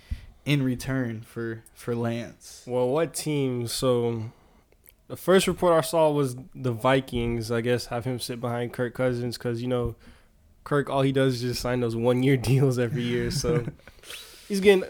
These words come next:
Speaker 2: he's like, what, mid-thirties, thirty-three,
Speaker 1: Yeah.
Speaker 2: thirty-four. So, uh, eventually, it'll be time to move on.
Speaker 1: That wouldn't be bad.
Speaker 2: And you'll have arguably the best player in the N F L to throw to in Justin Jefferson. So,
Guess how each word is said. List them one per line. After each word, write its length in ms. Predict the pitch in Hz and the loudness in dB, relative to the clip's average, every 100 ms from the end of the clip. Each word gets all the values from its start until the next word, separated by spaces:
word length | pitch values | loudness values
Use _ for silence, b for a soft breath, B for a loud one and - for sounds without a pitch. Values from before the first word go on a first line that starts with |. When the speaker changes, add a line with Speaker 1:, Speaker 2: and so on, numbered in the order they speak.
| - | -6
Speaker 2:
he's 100 | 175 | 2
like, 160 | 165 147 | 4 6
what, 220 | 147 117 | 6 4
mid-thirties, 680 | 127 147 147 147 151 147 135 | 4 2 2 2 2 0 0
thirty-three, 360 | 156 143 139 120 | 2 4 4 4
Speaker 1:
Yeah. 60 | |
Speaker 2:
thirty-four. 480 | 147 143 - 143 139 | 4 2 0 0 0
So, 440 | - 143 139 156 170 | 2 0 0 0 0
uh, 40 | |
eventually, 580 | 180 175 180 175 160 147 | 2 4 4 4 2 4
it'll 160 | 147 147 | 4 2
be 100 | 143 | 0
time 300 | 147 135 135 | 0 0 2
to 80 | |
move 200 | 131 131 | 2 0
on. 420 | 123 120 117 117 120 - | 2 0 0 -4 -8 0
Speaker 1:
That 120 | 123 | 2
wouldn't 180 | 123 117 | 2 0
be 120 | 117 | -4
bad. 320 | 110 110 117 139 | -4 -6 -4 0
Speaker 2:
And 320 | 143 139 131 | 2 2 4
you'll 160 | 135 | 2
have 380 | 127 135 131 127 | 2 2 2 0
arguably 460 | 120 127 131 127 127 | 0 0 0 -2 -2
the 120 | 120 | -2
best 320 | 120 123 - | 0 -2 -2
player 280 | 143 135 127 | -2 0 0
in 140 | 120 | 0
the 80 | 120 | -2
N 140 | 113 120 | -2 -2
F 200 | 113 131 | -2 0
L 180 | 123 | 0
to 80 | 113 | 0
throw 260 | - 127 127 | -2 0 0
to 180 | - 120 | -2 -6
in 140 | 113 | -4
Justin 400 | 117 120 - 117 | -2 -2 -2 -2
Jefferson. 560 | 127 123 120 - 117 113 | 0 0 -4 -6 -6 -4
So, 380 | - 117 113 | -2 -2 -2